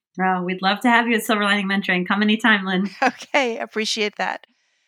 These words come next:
Speaker 2: Thank you very much, Colby, for participating and being part of this podcast series. I've loved learning about your program and everything that you're doing beyond your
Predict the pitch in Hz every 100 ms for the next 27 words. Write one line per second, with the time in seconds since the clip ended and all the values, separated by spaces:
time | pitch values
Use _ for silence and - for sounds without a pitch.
0 | _ 262 254 254 220 226 220 208 190 190
1 | - 180 185 - 180 208 - 180 190 -
2 | 180 170 165 165 - 170 165 165 165 165
3 | 160 180 170 160 170 - 170 165 170 170
4 | - 165 165 156 160 165 170 165 165 170
5 | 180 170 170 165 147 165 165 - 175 -
6 | 185 180 180 175 170 175 - 180 170 165
7 | - _ - 196 240 226 220 196 180 175
8 | 190 185 180 165 170 165 180 220 240 220
9 | 202 196 180 175 170